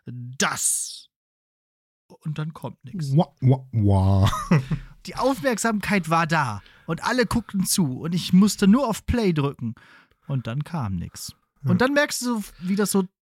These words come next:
Speaker 1: fünf Sekunden hält sich die
Speaker 2: Ich wollt grad
Speaker 1: Aufmerksamkeit
Speaker 2: sagen,
Speaker 1: noch
Speaker 2: und dann
Speaker 1: und dann wopp, weg, alle weg. Ja. Und das ist schade.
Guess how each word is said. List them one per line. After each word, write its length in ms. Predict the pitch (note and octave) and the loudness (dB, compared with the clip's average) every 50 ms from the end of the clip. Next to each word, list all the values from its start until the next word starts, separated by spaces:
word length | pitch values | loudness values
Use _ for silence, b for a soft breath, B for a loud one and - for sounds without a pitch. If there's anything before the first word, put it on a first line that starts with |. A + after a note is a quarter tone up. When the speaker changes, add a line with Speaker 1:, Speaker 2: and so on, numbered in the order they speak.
| _ | _
Speaker 1:
fünf 340 | _ - - D4 E4+ - - | _ -4 -2 -2 -2 -2 -4
Sekunden 420 | - C4+ A3 - B3 C4+ A#3+ F#3+ | -4 -4 0 0 0 0 2 2
hält 240 | D#3 B2 C#3 E3 F#3+ - | 4 4 4 2 2 0
sich 100 | C4 A3+ | -4 -4
die 100 | - C#3 | 0 0
Speaker 2:
Ich 60 | B2+ | 0
wollt 160 | A#2+ - C#3+ | 2 2 2
grad 140 | - - B2+ | 4 2 2
Speaker 1:
Aufmerksamkeit 320 | B2+ C#3 B2 A2+ A#2+ A#2 A3+ | 2 2 2 2 0 -2 -2
Speaker 2:
sagen, 20 | |
Speaker 1:
noch 220 | A#3+ C4+ - - - _ - - | -2 -4 -4 -8 -16 _ -16 -4
Speaker 2:
und 200 | - C3 A#2 A#2 | 0 0 0 2
dann 80 | C#3 B2+ | 2 2
Speaker 1:
und 40 | - | 2
dann 300 | G3 F#3+ E3 D3+ D3 C3+ | 2 2 0 0 0 0
wopp, 180 | F3+ D#3 C3 - - - - _ | -2 -2 0 0 0 0 -2 _
weg, 300 | C3 C3+ B2 - - - _ _ - | -4 -4 -4 -4 -10 -16 _ _ -4
alle 200 | F3 F3 D#3+ C3+ | -2 -2 0 0
weg. 180 | C3 A#2 - _ B B B B B B B B B B B B B | -2 -4 -6 _ B B B B B B B B B B B B B
Ja. 180 | D3 C3+ B2+ - _ _ _ _ _ _ _ _ _ _ _ _ _ _ | -4 -4 -4 -4 _ _ _ _ _ _ _ _ _ _ _ _ _ _
Und 140 | - F3 D#3 | -8 -4 -4
das 140 | F#3+ F3 - | -2 -2 -4
ist 160 | A#3 G#3 - - | -6 -8 -10 -6
schade. 460 | - - C#4 D#4+ F4 C4 C#3 G#2+ A2+ | -4 0 0 2 2 2 0 -2 -2